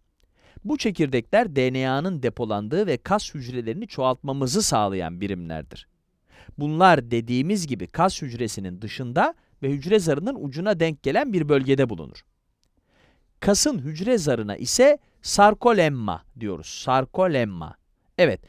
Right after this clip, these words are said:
daha önce miyonun kas anlamına geldiğini söylemiştim. Bunu aklınızın bir köşesinde tutalım. Buradaki sarko ise et anlamına geliyor. Bu sözcüklerle kaslardan bahsederken sıkça karşılaşırız.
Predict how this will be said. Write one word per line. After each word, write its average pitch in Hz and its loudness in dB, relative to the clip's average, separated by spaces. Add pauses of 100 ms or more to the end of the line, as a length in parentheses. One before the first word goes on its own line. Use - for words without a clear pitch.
(180)
daha 214 4
önce 175 0
miyonun 165 -2
kas 202 0
anlamına 120 -4
geldiğini 131 -2
söylemiştim. 117 -2
Bunu 156 -6
aklınızın 123 -4
bir 156 -6
köşesinde 135 -6
tutalım. - -6 (480)
Buradaki 180 0
sarko 165 0
ise 240 0 (120)
et 220 2
anlamına 117 -4
geliyor. 95 -6 (880)
Bu 269 0
sözcüklerle 131 -2 (100)
kaslardan 165 0
bahsederken 120 -4
sıkça - -2
karşılaşırız. 113 -4